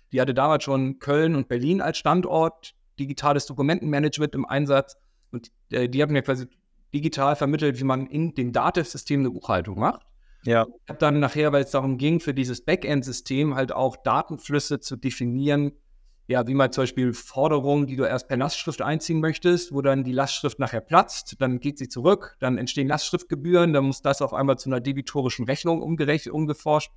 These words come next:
Speaker 1: oder ummodelliert werden, umgebucht werden. Und wir wollten das halt höchstmöglich automatisiert gestalten.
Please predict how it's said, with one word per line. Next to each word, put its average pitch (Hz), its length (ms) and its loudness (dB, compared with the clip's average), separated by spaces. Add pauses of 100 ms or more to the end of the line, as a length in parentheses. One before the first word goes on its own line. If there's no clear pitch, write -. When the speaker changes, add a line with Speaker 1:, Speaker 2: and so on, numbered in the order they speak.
Speaker 1:
oder 113 340 -2
ummodelliert 151 600 2
werden, 143 180 2
umgebucht 185 540 -2
werden. 156 320 2 (720)
Und 139 100 -4
wir 135 100 2
wollten 147 220 4
das 139 160 2
halt 139 180 2
höchstmöglich 151 540 0
automatisiert 131 640 -2
gestalten. - 580 -4